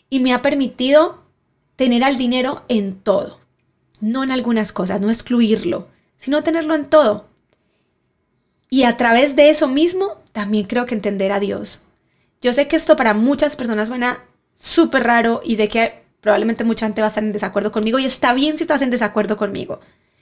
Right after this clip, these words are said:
La idea de Magnífica Podcast es plantear temas a discusión. Podemos tener diferencias de opinión, esa es la idea, ¿no? Pero yo sí creo que es importante, y si a lo mejor tú dices, "Vero, estoy batallando con la, mi vida espiritual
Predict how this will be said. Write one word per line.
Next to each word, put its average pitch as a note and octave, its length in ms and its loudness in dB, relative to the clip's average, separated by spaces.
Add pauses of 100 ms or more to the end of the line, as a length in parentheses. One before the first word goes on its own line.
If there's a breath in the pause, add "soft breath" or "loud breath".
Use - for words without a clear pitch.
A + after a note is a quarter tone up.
(260 soft breath)
La A3 120 2
idea B3+ 220 2
de D4 80 2
Magnífica G#3+ 540 -2
Podcast G#3 300 -2
es B3 120 -4
plantear A#3+ 400 -2
temas A#3+ 320 -2
a G#3 40 0
discusión. F#3 560 -6 (140)
Podemos A3+ 380 0
tener G3+ 320 -6 (240)
diferencias G#3+ 400 0
de G#3+ 80 0
opinión, G3+ 320 -4
esa G3 160 -6
es A#3 60 -8
la A3+ 80 2
idea, A3 280 2
¿no? B3+ 240 -8 (800 loud breath)
Pero D#4 140 0
yo G4 120 4
sí B4 200 -2
creo B4+ 300 2
que G#4 80 4
es G4+ 80 0
importante, B3 880 0 (180)
y - 80 -20
si - 80 -2
a G3+ 40 2
lo G#3 120 4
mejor G#3+ 320 -2
tú C4 100 -6
dices, B3+ 280 -4
"Vero, A#3+ 200 0
estoy A#3 220 -4
batallando A3 640 -2
con A3+ 260 -4
la, G#3 80 -10 (320 soft breath)
mi A#3 120 0
vida A#3 200 4
espiritual A3 840 -2